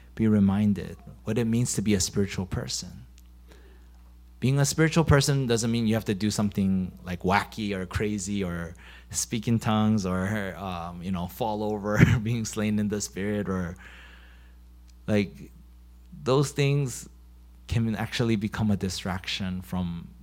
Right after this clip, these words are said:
knowing what God is asking you to do if you're not careful. The best way and hundred percent way is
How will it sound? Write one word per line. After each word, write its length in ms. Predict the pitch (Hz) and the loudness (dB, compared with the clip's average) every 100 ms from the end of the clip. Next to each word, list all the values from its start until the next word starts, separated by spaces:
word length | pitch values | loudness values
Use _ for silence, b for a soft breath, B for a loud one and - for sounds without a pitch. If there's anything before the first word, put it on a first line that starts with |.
| - - 98 | -20 -12 0
knowing 420 | 101 117 123 117 | 2 4 2 0
what 160 | 98 | -4
God 240 | - 80 80 | -4 -6 -6
is 480 | 78 - - - - - | -8 -8 -12 -14 -20 -14
asking 440 | 90 85 - 85 | -10 -8 -6 -4
you 100 | 82 | -4
to 180 | 80 - | -6 -12
do 340 | - 87 104 123 - - - - - - - - - - - | -10 -10 -12 -18 -20 -20 -20 -20 -20 -20 -20 -20 -20 -20 -12
if 100 | 104 | -2
you're 80 | 95 | -2
not 200 | 82 - | -2 -6
careful. 520 | 95 87 - - 117 - - - - - - - - - - - - - - - - - - - - - - - - - - - | -10 -10 -12 -16 -18 -20 -20 -20 -20 -20 -20 -20 -20 -20 -20 -20 -20 -20 -20 -20 -20 -20 -20 -20 -20 -20 -20 -20 -20 -20 -12 -8
The 80 | |
best 380 | 87 113 117 - | 0 0 0 -4
way 360 | 110 113 131 - - | 0 0 -2 -6 -8
and 160 | 101 90 | -4 0
hundred 260 | 120 117 | 2 4
percent 360 | 127 113 120 92 | 4 4 2 2
way 240 | 110 113 - | 2 0 -2
is 540 | 87 95 92 - - | -4 -4 -4 -6 -12